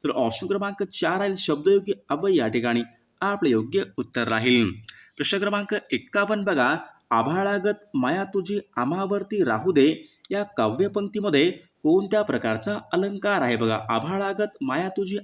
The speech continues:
आम्हावरी राहू दे" या काव्यपंक्तीमध्ये कोणत्या प्रकारचा अलंकार आहे? तर विद्यार्थी मित्रांनो, यामध्ये कोणता अलंकार आहे सर्वांनी कॉमेंट करून सांगायचा आहे. सर्वांनी व्हिडिओला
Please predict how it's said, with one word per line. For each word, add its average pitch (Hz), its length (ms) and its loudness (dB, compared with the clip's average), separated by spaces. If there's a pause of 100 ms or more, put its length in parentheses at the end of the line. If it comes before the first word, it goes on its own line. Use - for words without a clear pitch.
आम्हावरी 185 600 -2
राहू 147 260 0
दे" 156 300 4 (280)
या 202 120 0
काव्यपंक्तीमध्ये 190 1000 -2
कोणत्या 190 640 0
प्रकारचा 117 540 -4 (140)
अलंकार 190 440 0
आहे? 123 400 2
तर - 280 -8
विद्यार्थी 196 420 -2
मित्रांनो, 185 460 0 (440)
यामध्ये 190 340 0
कोणता 196 520 0
अलंकार 170 420 0
आहे 160 320 2 (220)
सर्वांनी 202 540 0 (100)
कॉमेंट 196 400 0
करून 160 320 2 (260)
सांगायचा 113 540 0
आहे. 117 240 2 (320)
सर्वांनी 190 440 -2
व्हिडिओला 196 300 0